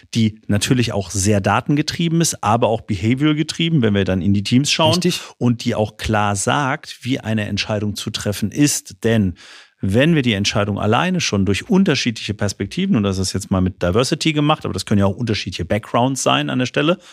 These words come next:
Speaker 1: also mal nicht nur B W L-Abteilung und, äh, Jura, sondern
Speaker 2: Auch wichtig.
Speaker 1: und auch nicht nur Engineering, sondern vielleicht
Speaker 2: Ja.
Speaker 1: auch mal eine Mischung aus allem, äh, kommt am Ende des Tages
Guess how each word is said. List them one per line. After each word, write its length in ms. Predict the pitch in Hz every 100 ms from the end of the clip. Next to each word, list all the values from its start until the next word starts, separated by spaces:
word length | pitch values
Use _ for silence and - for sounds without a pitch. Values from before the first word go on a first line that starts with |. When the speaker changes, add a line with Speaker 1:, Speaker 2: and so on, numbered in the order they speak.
| -
Speaker 1:
also 160 | 104 98
mal 80 | 98
nicht 180 | 117
nur 120 | 131 120
B 140 | 131
W 60 | 131
L-Abteilung 600 | 127 139 - 143 151 139
und, 180 | 135 123
äh, 160 | 117
Jura, 400 | 127 135 151 165
sondern 300 | 123 113 110
Speaker 2:
Auch 40 | 123
wichtig. 360 | 135 120 -
Speaker 1:
und 160 | - 147
auch 140 | 131
nicht 180 | 143 180
nur 180 | 190 180
Engineering, 680 | 160 175 180 185 202 220 233
sondern 320 | 139 131 127
vielleicht 280 | - 110 120
Speaker 2:
Ja. 100 | 123
Speaker 1:
auch 40 |
mal 60 | 113
eine 120 | 117
Mischung 300 | 110 135 147
aus 160 | 139 -
allem, 300 | - 151 143 - - - -
äh, 200 | 113 113
kommt 300 | - 180 208
am 100 | -
Ende 200 | 131 135
des 180 | 117
Tages 460 | - 113 117 120 -